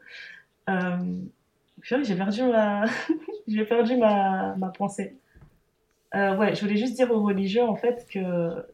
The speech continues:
c'est pas parce que vous voyez quelque chose que vous considérez comme un péché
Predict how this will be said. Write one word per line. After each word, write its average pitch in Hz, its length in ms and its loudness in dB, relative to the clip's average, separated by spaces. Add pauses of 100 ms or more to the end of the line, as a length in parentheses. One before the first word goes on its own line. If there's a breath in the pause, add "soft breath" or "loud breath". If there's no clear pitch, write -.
(140)
c'est - 240 -10
pas 240 100 2
parce 226 240 -4
que 233 120 -4
vous 208 180 -4 (100)
voyez 214 280 -2
quelque 196 280 -4
chose 202 540 -6 (680)
que 190 60 -4
vous 185 140 -4
considérez 214 680 0
comme 185 180 -2
un 170 200 0 (180)
péché 220 600 -2